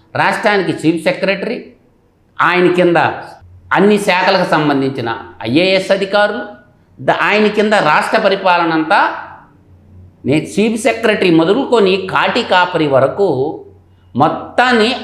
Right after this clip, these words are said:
under చీఫ్ సెక్రటరీ కింద ఉంటారు. ప్రజాప్రతినిధులు ప్రజా సమస్యల చర్చించి, ప్రజల అవసరం కోసం శాసనాలు, చట్టాలు చేసే అంతవరకు వాళ్ళు ఉంటారు.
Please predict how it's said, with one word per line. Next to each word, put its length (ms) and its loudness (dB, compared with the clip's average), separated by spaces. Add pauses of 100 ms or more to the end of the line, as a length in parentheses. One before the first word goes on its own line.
(120)
under 340 2
చీఫ్ 380 -2
సెక్రటరీ 460 -2
కింద 220 -4
ఉంటారు. 480 -4 (1160)
ప్రజాప్రతినిధులు 1300 4 (920)
ప్రజా 300 2
సమస్యల 600 2 (140)
చర్చించి, 480 -2
ప్రజల 320 0
అవసరం 300 2
కోసం 460 0
శాసనాలు, 680 0 (140)
చట్టాలు 500 -2
చేసే 300 0
అంతవరకు 560 0
వాళ్ళు 320 0
ఉంటారు. 380 -2